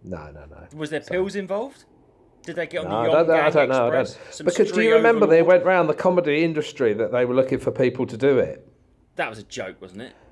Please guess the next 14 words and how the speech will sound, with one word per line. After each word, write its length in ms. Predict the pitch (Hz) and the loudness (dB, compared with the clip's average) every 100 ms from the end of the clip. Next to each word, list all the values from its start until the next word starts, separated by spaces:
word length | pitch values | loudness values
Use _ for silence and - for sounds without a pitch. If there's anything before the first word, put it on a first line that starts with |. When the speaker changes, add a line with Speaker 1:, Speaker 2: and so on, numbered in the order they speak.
| _ _ | _ _
Speaker 1:
No, 260 | 135 180 151 | 0 4 4
I 60 | |
think 180 | 135 196 | 2 0
they 80 | 190 | 2
were 80 | 185 | 2
looking 200 | 185 151 | 2 0
for 260 | 165 151 147 | 2 4 2
people 260 | 175 156 135 | 0 -2 -6
to 80 | - | -4
do 140 | 143 | -4
stand-up 800 | - - 170 180 165 113 104 - | -4 -2 0 2 2 0 -2 2
whilst 280 | 131 131 - | 4 4 2
being 200 | 127 120 | 0 0
filleted. 720 | 127 135 143 139 - - - | 0 2 2 -2 -10 -14 -16